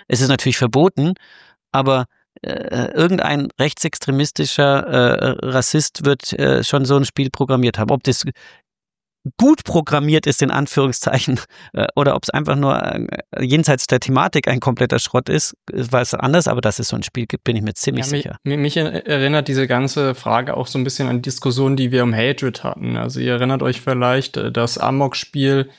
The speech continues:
Speaker 2: ähm, das waren, glaub ich, Polen oder so. Ich bin, es kam auf jeden Fall aus Osteuropa. Ähm, äh, und auch da gab's ja irgendwie diese Debatte, ist das jetzt eigentlich einfach nur geschmacklos und,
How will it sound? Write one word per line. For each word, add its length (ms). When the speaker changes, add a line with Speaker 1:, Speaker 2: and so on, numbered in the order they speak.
Speaker 2:
ähm, 600
das 640
waren, 240
glaub 280
ich, 340
Polen 460
oder 200
so. 280
Ich 260
bin, 160
es 160
kam 240
auf 80
jeden 120
Fall 120
aus 180
Osteuropa. 680
Ähm, 420
äh, 320
und 400
auch 200
da 340
gab's 360
ja 80
irgendwie 560
diese 300
Debatte, 440
ist 400
das 180
jetzt 240
eigentlich 800
einfach 360
nur 140
geschmacklos 880
und, 420